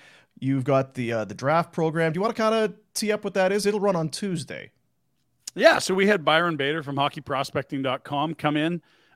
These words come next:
Speaker 2: Uh, he's phenomenal at tracking prospects, uh, pre and post draft in terms of where they're at, what their seasons mean down the road, what types of players they're similar to,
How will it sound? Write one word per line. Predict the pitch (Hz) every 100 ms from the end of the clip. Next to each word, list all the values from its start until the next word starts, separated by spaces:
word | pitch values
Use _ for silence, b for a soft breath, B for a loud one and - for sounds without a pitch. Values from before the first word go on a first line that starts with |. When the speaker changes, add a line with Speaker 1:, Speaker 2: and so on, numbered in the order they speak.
| 135
Speaker 2:
Uh, | 123
he's | 127 151 -
phenomenal | 151 143 147 143 135
at | -
tracking | - 139 147 139 131
prospects, | - 143 139 - 139 139 - -
uh, | 139 127
pre | - 156 156 156 143
and | 143 147
post | 156 151 -
draft | 147 147 151 143
in |
terms | 131 139 123
of | 123
where | 123 127
they're | 120 127
at, | 147 160
what | 131 -
their | 117
seasons | - 135 127 113
mean | 135 147 143
down | 131 131
the | 123
road, | 147 165 151
what | 143
types | - 135 -
of |
players | - 147 139
they're | 117
similar | 107 156 156 143
to, | - 156 147